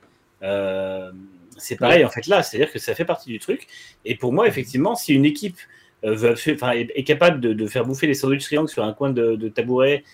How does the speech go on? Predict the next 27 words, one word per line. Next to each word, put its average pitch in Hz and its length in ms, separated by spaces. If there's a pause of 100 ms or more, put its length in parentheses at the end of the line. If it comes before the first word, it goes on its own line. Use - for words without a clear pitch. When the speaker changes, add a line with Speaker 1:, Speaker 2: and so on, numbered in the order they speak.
(240)
Speaker 1:
à 113 120
un, 123 60
à - 280
ses 135 180
employés 147 420
juste 160 220
parce 127 140
qu'elle 117 160
veut, 123 380
euh, 107 80
développer 110 340
deux 113 180
ailerons 110 200
en 110 80
plus, 196 340 (460)
euh, 101 760
bah, 98 240 (680)
ça, - 260
ça, 147 220
ça 147 140
en 139 60
dit 135 120
long 185 180
sur 190 140
sa 156 140
gestion 143 300
humaine, 139 260